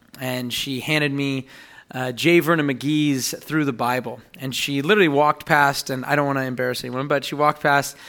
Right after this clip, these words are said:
one of my relatives and said, "I was gonna give it to him, but he turned into a heathen."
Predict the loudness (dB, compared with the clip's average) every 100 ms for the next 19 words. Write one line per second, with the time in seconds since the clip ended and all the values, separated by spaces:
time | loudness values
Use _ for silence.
0 | -20 -2 2 4 4 4 4 2 0 0
1 | 2 4 4 2 2 2 0 0 0 0
2 | -2 0 0 0 -2 -4 -2 0 0 0
3 | -6